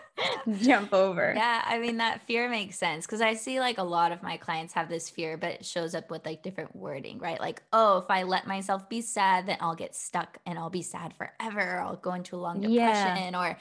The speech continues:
Speaker 2: if I let myself get mad, I'll just be so heated and I'll never be able to come down from that. And I won't be able to, like,
Speaker 1: Right.
Speaker 2: calm down after." And I think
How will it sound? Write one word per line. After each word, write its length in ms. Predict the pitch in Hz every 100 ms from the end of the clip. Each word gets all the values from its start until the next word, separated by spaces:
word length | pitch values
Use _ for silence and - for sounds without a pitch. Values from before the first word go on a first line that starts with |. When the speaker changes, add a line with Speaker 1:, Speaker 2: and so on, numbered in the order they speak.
| - - - -
Speaker 2:
if 100 | 190
I 80 |
let 180 | 185 214
myself 340 | 214 202 202 196
get 200 | 214 180
mad, 340 | 190 190 190
I'll 100 | 170
just 180 | 170 -
be 80 | 185
so 220 | 190 190
heated 440 | 190 202 185 185 175
and 100 | 165
I'll 100 | 165
never 240 | 175 196
be 100 | 196
able 120 | 190
to 60 | 185
come 240 | - 196
down 300 | 185 180 175
from 220 | 175 175 170
that. 400 | 165 160 165 180
And 100 | 175
I 60 |
won't 180 | 175 175
be 80 | 180
able 140 | 180
to, 100 | 190
like, 140 | 185 175
Speaker 1:
Right. 80 | -
Speaker 2:
calm 240 | 175 170
down 240 | 175 170
after." 540 | 165 170 - 170 170 190 - - - - -
And 120 | 196
I 140 | 190
think 340 | 190 240 233